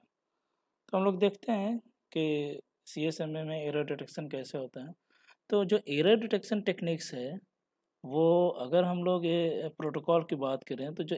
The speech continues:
ईथरनेट प्रोटोकॉल है, ईथरनेट में ये सीएसएमए सीडी टेक्निक्स यूज़ की जाती है, सीएसएमए सीडी टेक्निक्स। तो इस टेक्निक्स में क्या होता है, the original सीएसएमए method does not specify the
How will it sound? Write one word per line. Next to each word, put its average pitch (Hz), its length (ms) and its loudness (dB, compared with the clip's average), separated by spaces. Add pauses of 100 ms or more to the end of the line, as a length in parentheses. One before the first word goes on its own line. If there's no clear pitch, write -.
ईथरनेट 190 480 0
प्रोटोकॉल 131 640 -6
है, 165 180 -4
ईथरनेट 160 520 -4
में 139 360 -8 (580)
ये 170 100 -4
सीएसएमए 151 880 -2
सीडी 151 520 -4
टेक्निक्स 160 640 -6
यूज़ 135 340 -6
की 127 120 -10
जाती 110 360 -12
है, 101 80 -20 (360)
सीएसएमए 135 440 -8
सीडी 117 260 -14
टेक्निक्स। - 500 -20 (1700)
तो 185 80 2 (300)
इस 185 220 -6
टेक्निक्स 214 340 -4
में 214 100 -2
क्या 175 140 0
होता 143 300 -2
है, 151 200 -8 (360)
the 143 100 -2
original 147 440 0
सीएसएमए 196 540 0 (300)
method 139 440 -4
does 135 280 -2
not 175 140 0 (120)
specify 151 400 -6 (140)
the 156 80 -2